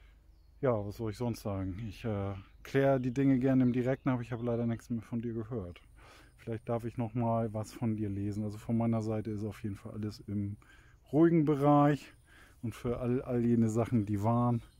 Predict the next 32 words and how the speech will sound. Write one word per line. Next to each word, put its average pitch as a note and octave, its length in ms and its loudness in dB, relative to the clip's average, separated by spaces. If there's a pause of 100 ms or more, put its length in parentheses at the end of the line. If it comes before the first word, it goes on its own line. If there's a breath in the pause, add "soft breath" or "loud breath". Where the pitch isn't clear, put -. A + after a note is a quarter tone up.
(540 soft breath)
ich - 80 -20
glaub, - 180 -12
da A2 120 0
haben A2+ 100 2
wir A2+ 80 0
unsere A2 440 -2
Päckchen B2+ 440 0
mitgebracht A#2 580 -2
und G#2+ 140 0
uns A2 160 -2
einfach G#2+ 320 -4
gesucht A2+ 360 -6
und G#2+ 80 -2
gefunden G#2 460 -4
für F#2 140 -12
den F2 240 -10
Moment. F2 400 -12 (720 soft breath)
Ja, G2+ 240 -6
aber C3+ 180 2
ihr E3 140 4
ist E3+ 80 0
es E3 80 -10
zu D#3 140 -14
verdanken, D#3+ 360 2
dass C#3+ 160 2
ich C3+ 100 -8
hier C#3 280 2
Aktivkohle D#3+ 560 -2
in D3+ 100 2
den C#3 100 0
Beeten C#3+ 360 0
habe, C3+ 400 0